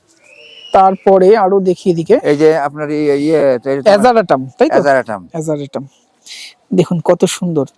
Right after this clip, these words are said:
Speaker 1: তুলোর মনে হচ্ছে সেই সু-, আহ, নীল তুলো।
Speaker 2: হ্যাঁ, হ্যাঁ, হ্যাঁ।
Speaker 1: তাই না?
Speaker 2: খুব ভালো ফুল।
Speaker 1: আচ্ছা। এই অসাধারণ। আমি কাকুকে তো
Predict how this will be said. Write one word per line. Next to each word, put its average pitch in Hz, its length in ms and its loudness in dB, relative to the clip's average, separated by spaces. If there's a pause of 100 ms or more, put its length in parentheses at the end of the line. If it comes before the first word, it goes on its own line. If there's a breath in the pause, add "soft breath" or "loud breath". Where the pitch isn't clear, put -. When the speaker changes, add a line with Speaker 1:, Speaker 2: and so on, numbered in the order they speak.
Speaker 1:
তুলোর 247 300 4
মনে 202 140 0
হচ্ছে 247 180 -4
সেই 285 200 0
সু-, - 280 -6
আহ, 196 100 2
নীল 214 340 4
তুলো। 214 340 -2
Speaker 2:
হ্যাঁ, 123 180 -6
হ্যাঁ, 110 140 -10
হ্যাঁ। 95 260 -20
Speaker 1:
তাই 208 100 2
না? 262 160 -4 (100)
Speaker 2:
খুব 214 80 -4
ভালো 127 180 -4
ফুল। 95 140 -16 (220)
Speaker 1:
আচ্ছা। - 320 -20 (1200)
এই 214 340 0
অসাধারণ। 175 760 -2
আমি 226 360 0
কাকুকে 220 360 -4
তো 277 320 -2